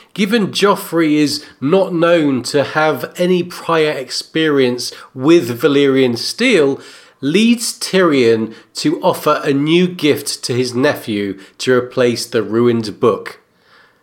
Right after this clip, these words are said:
"Perhaps a knife, sire, to match your sword. A dagger of the same fine Valyrian steel,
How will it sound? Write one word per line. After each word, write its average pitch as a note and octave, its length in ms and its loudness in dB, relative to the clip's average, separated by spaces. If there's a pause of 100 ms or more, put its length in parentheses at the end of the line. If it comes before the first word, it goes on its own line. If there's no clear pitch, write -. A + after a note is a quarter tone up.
(120)
"Perhaps B2+ 640 -4
a D#3+ 140 -6
knife, D#3 640 -2
sire, C#3 640 -2 (460)
to - 140 -6
match A3+ 400 0
your F3 240 2
sword. G#2+ 720 0 (520)
A F#3+ 60 0
dagger G#3 420 0
of D3 200 -4
the F3 100 0
same F3 540 0
fine E3 600 0
Valyrian C#3 640 -2
steel, D3 640 -2